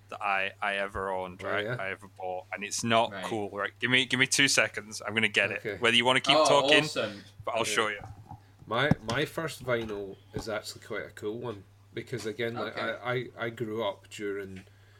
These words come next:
Speaker 2: the, the halcyon days of the, the C D, so the
Speaker 3: Mm-hmm.
Speaker 2: cassette was phased out, like, when I was quite little,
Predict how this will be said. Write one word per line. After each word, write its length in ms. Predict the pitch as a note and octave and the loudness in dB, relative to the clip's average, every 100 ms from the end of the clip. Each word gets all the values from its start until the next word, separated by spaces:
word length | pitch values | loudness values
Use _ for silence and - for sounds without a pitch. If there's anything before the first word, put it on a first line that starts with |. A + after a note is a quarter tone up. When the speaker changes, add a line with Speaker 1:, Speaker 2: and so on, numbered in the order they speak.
| - - - - - _ _ _ | -20 -20 -20 -20 -20 _ _ _
Speaker 2:
the, 300 | G#2 G#2 G2 - | -6 -4 -4 -8
the 80 | |
halcyon 640 | G2+ F#2+ G2+ - A#2+ G#2 G2+ | -10 -10 -10 -8 -8 -8 -6
days 380 | G2+ G2 F#2 F#2 | -4 -4 -6 -12
of 180 | F2 | -14
the, 240 | G2+ G2 F#2 - - | -12 -12 -14 -18 -16
the 80 | F#2 | -12
C 300 | - G2 F#2+ | -12 -12 -12
D, 380 | G2+ G2 A2 G2+ | -12 -10 -12 -16
so 160 | - A2+ | -14 -8
the 100 | G2+ | -8
Speaker 3:
Mm-hmm. 120 | F#2 | -8
Speaker 2:
cassette 640 | - C3+ B2+ B2 B2+ - - - - - | -10 -8 -4 -2 -2 -4 -14 -20 -20 -12
was 240 | B2+ - | -10 -8
phased 480 | - A#2+ G#2+ G2 G2+ | -6 -6 -6 -8 -8
out, 300 | G2+ G2 F#2+ | -6 -6 -8
like, 220 | F#2+ G2+ - | -12 -12 -10
when 140 | G2+ | -10
I 80 | G#2 | -10
was 140 | G2+ | -12
quite 320 | - G#2 F#2+ G#2 | -12 -10 -10 -10
little, 400 | G#2 E2 F#2+ | -12 -12 -14